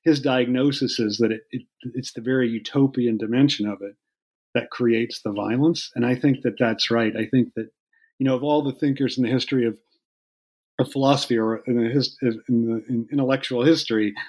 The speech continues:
I think Hegel's maybe the most anti-utopian. That for him, it's utopian thinking is really the path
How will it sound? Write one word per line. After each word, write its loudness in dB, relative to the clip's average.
I 0
think 0
Hegel's 0
maybe 2
the -4
most 0
anti-utopian. 0
That -2
for -4
him, 0
it's 0
utopian -2
thinking 0
is -2
really 0
the -4
path 0